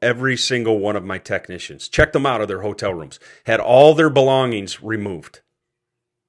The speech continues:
The balls on this guy, right? Myself included. So as my techs were showing back up to their rooms, they were finding out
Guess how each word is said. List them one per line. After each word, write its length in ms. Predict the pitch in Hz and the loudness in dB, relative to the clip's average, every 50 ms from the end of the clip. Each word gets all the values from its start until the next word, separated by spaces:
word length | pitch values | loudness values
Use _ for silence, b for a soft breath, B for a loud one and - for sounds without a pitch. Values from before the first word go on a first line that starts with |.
| _ _ _ _ _ _ _ _ _ _ _ _ _ _ _ _ _ _ _ _ | _ _ _ _ _ _ _ _ _ _ _ _ _ _ _ _ _ _ _ _
The 80 | - 113 | -6 -6
balls 400 | 87 - - 135 143 139 127 113 | 0 2 2 2 4 2 0 0
on 140 | 110 104 98 | -2 -6 -8
this 160 | 95 87 - | -10 -12 -8
guy, 240 | - 98 85 80 78 | -6 -6 -6 -6 -6
right? 320 | 80 92 110 135 135 b b b b b b b b b b b _ _ _ _ _ _ _ _ _ _ _ _ _ _ _ _ _ _ _ _ _ _ | -4 -4 -4 -4 -4 b b b b b b b b b b b _ _ _ _ _ _ _ _ _ _ _ _ _ _ _ _ _ _ _ _ _ _
Myself 420 | 113 131 135 - - 208 202 202 - | -4 -2 0 4 6 6 6 4 2
included. 480 | 160 - - 180 185 160 113 82 - _ _ _ _ _ _ _ _ _ _ _ _ _ _ _ _ _ _ _ _ _ | -2 0 4 4 4 4 4 0 -6 _ _ _ _ _ _ _ _ _ _ _ _ _ _ _ _ _ _ _ _ _
So 220 | - - 147 135 131 | -2 2 4 6 6
as 160 | 135 139 131 | 4 4 2
my 120 | 139 127 | 0 -2
techs 360 | 120 - - 190 185 - - - | -2 2 2 2 2 2 0 -6
were 100 | 151 135 | -6 -4
showing 440 | - - - 156 151 151 143 123 | -2 2 2 4 4 2 0 -2
back 380 | - - 127 131 139 139 - - | 0 2 4 4 4 4 2 0
up 180 | 139 139 - - | 0 0 -2 -4
to 140 | - 131 | -6 -4
their 200 | - 110 104 101 | -2 -2 -2 -4
rooms, 680 | 95 98 139 220 254 147 110 101 117 139 - - - - _ _ _ _ _ _ _ _ _ _ _ _ _ | -4 -2 -2 0 0 0 -2 -4 -6 -8 -10 -12 -12 -16 _ _ _ _ _ _ _ _ _ _ _ _ _
they 100 | 120 120 | 0 0
were 140 | 113 113 113 | 2 0 -2
finding 440 | - - 135 127 127 127 139 139 | -2 0 0 2 2 0 0 0
out 360 | 131 117 113 123 143 143 b | 2 2 2 0 0 -2 b